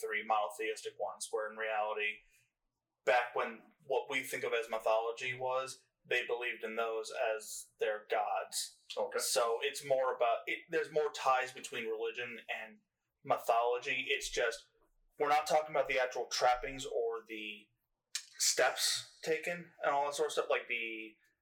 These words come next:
Speaker 1: the rituals. We're not talking about the rituals. We're talking more about the allegorical stories on how you should live your life.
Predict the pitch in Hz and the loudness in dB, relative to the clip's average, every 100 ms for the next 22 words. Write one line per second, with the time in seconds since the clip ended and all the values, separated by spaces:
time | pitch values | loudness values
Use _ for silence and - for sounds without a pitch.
0 | _ 156 160 156 - - - 135 135 131 | _ 2 2 0 -4 -6 -10 0 2 4
1 | 135 123 113 135 - 117 104 - 117 123 | 2 2 0 0 0 -2 -2 -4 0 0
2 | 120 117 117 113 113 110 117 - 131 123 | 0 0 2 2 2 2 -2 2 4 4
3 | 120 123 117 117 117 - 127 113 113 - | 4 0 0 -2 -6 -2 0 0 -4 -12
4 | - - - 123 - - 127 123 117 - | -18 -8 0 2 4 4 4 2 -2 -4
5 | 117 110 107 104 95 - | -2 -4 -2 -2 -2 -4